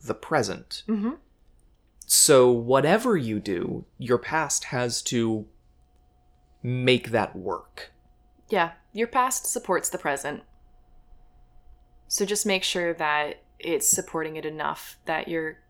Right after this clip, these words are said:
Speaker 2: character, your, your player characters are able to firmly believe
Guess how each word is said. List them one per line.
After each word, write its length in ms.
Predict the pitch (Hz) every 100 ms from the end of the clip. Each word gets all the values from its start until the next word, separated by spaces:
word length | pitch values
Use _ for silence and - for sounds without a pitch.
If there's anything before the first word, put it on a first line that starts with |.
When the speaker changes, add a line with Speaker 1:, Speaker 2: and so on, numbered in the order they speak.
| _
Speaker 2:
character, 440 | - 175 165 165 160
your, 240 | 160 165 -
your 120 | 156
player 340 | - 185 175
characters 500 | 160 147 143 151 143
are 160 | 151 151
able 280 | 151 151 151
to 220 | - 143
firmly 440 | - - 170 170 165
believe 680 | 156 143 143 82 - -